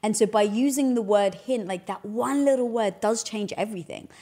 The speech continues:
And that's one thing that we, um, work on a lot in our relationship as well. It's like when you're communicating with the other person, like,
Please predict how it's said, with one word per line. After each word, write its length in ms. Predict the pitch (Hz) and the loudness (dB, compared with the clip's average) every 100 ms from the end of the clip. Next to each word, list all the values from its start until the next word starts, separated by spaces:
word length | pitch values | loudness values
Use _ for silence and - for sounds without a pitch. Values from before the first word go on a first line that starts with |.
| - - | -20 -8
And 160 | 190 202 | -4 -2
that's 200 | 226 202 | -2 -2
one 200 | 208 208 | -4 -2
thing 180 | 196 | -6
that 80 | 165 | -8
we, 480 | 165 185 180 175 170 | -6 -4 -4 -4 -6
um, 340 | - 165 160 156 | -4 -6 -6 -4
work 300 | 170 170 175 | -4 -4 -6
on 80 | 151 | -8
a 80 | |
lot 160 | 151 - | -6 -6
in 80 | 156 | -6
our 100 | 143 | -8
relationship 640 | 151 165 190 180 - - | -6 -6 -6 -10 -14 -16
as 140 | 143 | -12
well. 180 | 170 151 | -8 -8
It's 140 | 147 151 | -8 -8
like 200 | 147 - - - - | -10 -10 -20 -20 -12
when 200 | 180 185 | -4 -2
you're 80 | 180 | -2
communicating 680 | 175 175 170 170 180 160 160 | -4 -6 -4 -6 -6 -6 -6
with 80 | 151 | -6
the 80 | |
other 100 | 147 | -8
person, 580 | 147 175 170 170 156 151 | -8 -4 -4 -4 -6 -8
like, 140 | 131 | -10